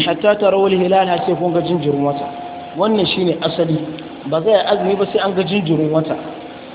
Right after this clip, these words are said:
Kuma gani na ido. Duk malamai sun yi ijma'i na wannan zamani kan cewar ya halatta, ku lura da kyau, ya halatta daban, ya wajaba daban.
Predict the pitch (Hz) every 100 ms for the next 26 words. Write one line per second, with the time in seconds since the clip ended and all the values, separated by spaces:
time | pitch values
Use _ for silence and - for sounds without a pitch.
0 | - - - - - - - 202 214 220
1 | 214 214 214 214 214 226 156 - - -
2 | - - - - - - - - - -
3 | - - - - - - - 143 277 -
4 | 226 170 151 147 143 - - - - -
5 | - - - 214 254 240 156 165 185 202
6 | 165 143 170 196 196 185 151 175 175 147
7 | 131 127 - - - 202 202 - 190 175
8 | 170 196 208 196 175 170 165 160 131 -
9 | 165 170 202 180 - 160 131 - - -
10 | 143 190 226 226 208 208 214 170 170 208
11 | 214 - 175 202 202 175 180 160 131 120